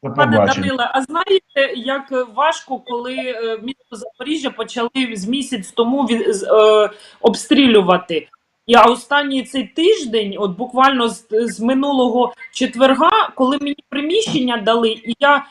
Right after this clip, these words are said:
Speaker 2: в четвер прокидаюся і бачу, що при, оці два прильоти на Сталеварі і Миру, а наш центр трошки далі. І ти розумієш, що другий раз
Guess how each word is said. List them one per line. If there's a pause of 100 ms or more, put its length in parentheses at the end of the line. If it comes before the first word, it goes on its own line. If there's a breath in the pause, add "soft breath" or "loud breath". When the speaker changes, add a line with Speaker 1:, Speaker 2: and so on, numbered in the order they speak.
(160 soft breath)
Speaker 2:
в
четвер
прокидаюся
і
бачу,
що (260 soft breath)
при,
оці
два
прильоти
на
Сталеварі (140)
і
Миру,
а
наш
центр
трошки
далі. (520)
І
ти
розумієш,
що
другий
раз